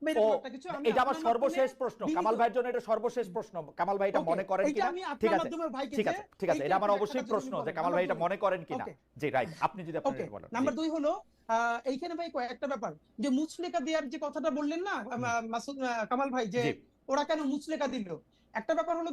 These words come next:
Speaker 1: দেখেন, এই গণ অভ্যুত্থানের পরে আমাদের সাথে যারা উপদেষ্টা হয়েছে, বিভিন্ন আন্দোলন করছে, এদের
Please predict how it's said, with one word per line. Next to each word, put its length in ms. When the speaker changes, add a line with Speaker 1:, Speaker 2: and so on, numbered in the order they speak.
Speaker 1:
দেখেন, 200
এই 200
গণ 120
অভ্যুত্থানের 580
পরে 160
আমাদের 280
সাথে 220
যারা 140
উপদেষ্টা 360
হয়েছে, 340
বিভিন্ন 200
আন্দোলন 320
করছে, 220
এদের 180